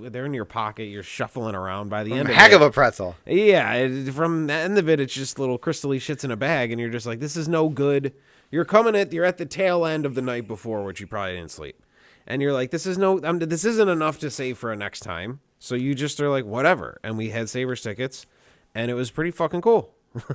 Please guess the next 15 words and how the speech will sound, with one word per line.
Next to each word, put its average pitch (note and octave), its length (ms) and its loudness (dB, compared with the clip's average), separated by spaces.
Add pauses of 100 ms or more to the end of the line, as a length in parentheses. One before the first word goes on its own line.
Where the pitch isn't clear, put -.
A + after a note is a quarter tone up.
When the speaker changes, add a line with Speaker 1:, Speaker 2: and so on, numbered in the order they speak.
(220)
Speaker 1:
I'm F3+ 100 6 (180)
not - 0 - (120)
gonna D3+ 140 4
lie, E3+ 160 6
it A#2 60 4
was G#2+ 160 2
a G#2+ 60 0
nice, A#2 300 0
groovy B2+ 420 2
little C3 240 4
fucking C#3 360 0
Sabres D3+ 360 -4
game, F#2 200 -2
I D#2+ 100 -6
guess. D2+ 300 -10